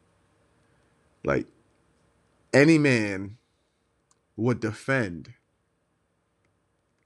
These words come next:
their wife or significant other the same way he did. We're just not as famous as him, so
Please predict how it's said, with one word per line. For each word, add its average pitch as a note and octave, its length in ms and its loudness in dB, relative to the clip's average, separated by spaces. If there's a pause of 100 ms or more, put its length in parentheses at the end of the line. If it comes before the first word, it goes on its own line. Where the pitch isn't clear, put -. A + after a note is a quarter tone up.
(1080)
their B2+ 220 0
wife B2+ 320 0
or A2 80 -4
significant A2 600 -8
other G#2 420 -6
the F#2 80 -12
same G#2 300 -8
way G2+ 180 -6
he F#2+ 100 -10
did. - 240 -12 (2000)
We're A#2 160 0
just A#2+ 260 -2
not A2 160 0
as G2+ 140 -8
famous A2+ 340 -2
as G#2 120 -8
him, G2+ 260 -6
so E2+ 480 -6